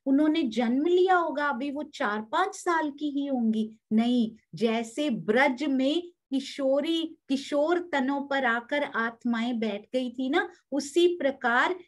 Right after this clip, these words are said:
एक किशोर तन पर आकर तेज कुंवरी जी, जिनको बोला जाता है तेज बाई जी, उनकी,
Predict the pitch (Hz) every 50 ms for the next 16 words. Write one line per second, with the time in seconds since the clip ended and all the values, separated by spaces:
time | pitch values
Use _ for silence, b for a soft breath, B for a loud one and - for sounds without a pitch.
0 | _ - 262 277 302 330 - - - - 294 277 - - 285 262 262 277 285 285
1 | 277 - 269 254 247 247 247 - 254 247 233 - - 202 202 208 208 - 269 262
2 | 240 - _ - 247 240 247 254 226 233 240 - 262 247 233 226 220 233 233 220
3 | 220 233 226 196 214 220 220 214 220 226 220 202 214 208 208 208 208 214 208 214
4 | 208 208 208 - 233 247 247 - - 233 233 247 254 226 233 214 226 220 214 220
5 | 226 220 254 339 370 370 B B B _ - 277 277 277 277 277 - 320 330 339
6 | 302 - -